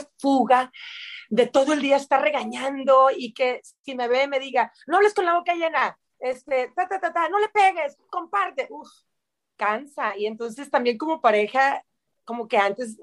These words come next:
la conocías en otro ámbito, más cool, más guapa, más arreglada, con temas de adulto, y de repente te conviertes en un educador,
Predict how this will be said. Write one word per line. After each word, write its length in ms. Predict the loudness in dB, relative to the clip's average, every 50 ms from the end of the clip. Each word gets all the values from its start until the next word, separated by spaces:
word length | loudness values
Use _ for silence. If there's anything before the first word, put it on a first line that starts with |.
| -16 -14
la 200 | -8 -2 -2 0 0
conocías 440 | 0 -2 -2 -4 -2 -2 -2 -2 -2
en 120 | -2 -2
otro 260 | -2 -2 0 0 2 2
ámbito, 680 | 2 -2 -4 -6 -6 -8 -6 _ 0 2 2 2 -2 -6 -18 -20 -20 -20 _ _
más 280 | 2 2 2 2 0 -4
cool, 720 | _ 4 6 8 8 8 6 6 6 4 4 4 2 0
más 400 | -2 -2 -2 -2 -2 -4 -8 -14 _
guapa, 880 | -20 0 2 4 4 6 6 4 2 0 _ -4 -2 0 -2 -2 -4 -6
más 220 | -8 -12 -10 -10
arreglada, 680 | -10 -8 -8 -10 -6 -2 0 2 2 2 2 0 -2 -2 -4
con 260 | -8 -10 -10 -12 -6
temas 320 | -6 -6 -4 -4 -8 -6
de 140 | -4 -4 -4
adulto, 440 | -2 -4 -4 -10 -10 -10 _ -8 -6
y 60 | -4
de 120 | -2 -2
repente 500 | -4 -4 -4 -2 0 0 0 -2 -4 -8
te 120 | -10 -10 -8
conviertes 640 | _ -6 -4 0 0 2 0 0 -2 -10 -14 -8 -4
en 100 | -2 0
un 120 | 0 0 0
educador, 640 | 0 -2 0 2 2 6 6 6 6 6 4 0 -10